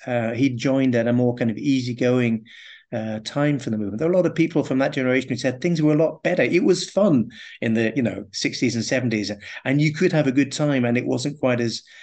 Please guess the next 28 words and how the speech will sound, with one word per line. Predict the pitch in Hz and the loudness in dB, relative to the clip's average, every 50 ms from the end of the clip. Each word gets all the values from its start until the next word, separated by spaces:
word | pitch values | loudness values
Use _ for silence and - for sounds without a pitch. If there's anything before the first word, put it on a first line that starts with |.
| - - - _ | -20 -20 -20 _
uh, | - 110 110 110 107 - | -10 -8 -6 -6 -6 -6
as | - 117 | -4 -4
scary | - - - - 165 165 180 165 143 117 107 107 - | -4 -4 -2 -2 0 2 2 2 2 2 2 0 -2
as | 113 101 98 | -4 -6 -6
it | 113 117 | -6 -4
became, | 123 123 127 208 220 139 107 101 | -4 -4 -2 -2 -2 -2 -2 -2
even | 113 120 117 110 | -2 -4 -4 -2
though | 107 127 143 135 113 | -2 0 0 0 0
there | 98 101 104 | -2 -4 -6
were | 101 101 104 101 - - | -8 -10 -10 -12 -12 -12
abuses | 107 104 104 117 113 - - 101 - | -10 -8 -6 -6 -4 -4 -6 -10 -10
taking | - 110 101 - 110 107 | -12 -14 -12 -12 -12 -12
place | - 107 107 104 - | -10 -12 -12 -12 -12
at | - 117 | -14 -12
that | 113 107 - - - | -12 -12 -14 -14 -14
time. | - - 151 135 - 214 - - - - - - - | -8 -6 -6 -4 -6 -6 -10 -14 -18 -18 -18 -14 -10
So | - - - - | -6 -2 -2 0
I | |
think | 123 - 170 165 147 | 0 0 0 0 0
he | - 160 147 | 2 4 4
was | 135 120 131 | 4 4 2
a | 123 | 0
victim | 110 123 139 151 - - 135 120 | 0 0 -2 -4 -4 -4 -2 -2
of | 117 107 | 0 0
that | - 110 110 - | -2 -6 -6 -8
kind | - 113 107 107 | -8 -8 -6 -6
of, | 104 98 101 | -6 -8 -8
um, | 104 101 101 101 101 98 101 | -8 -8 -8 -8 -10 -12 -14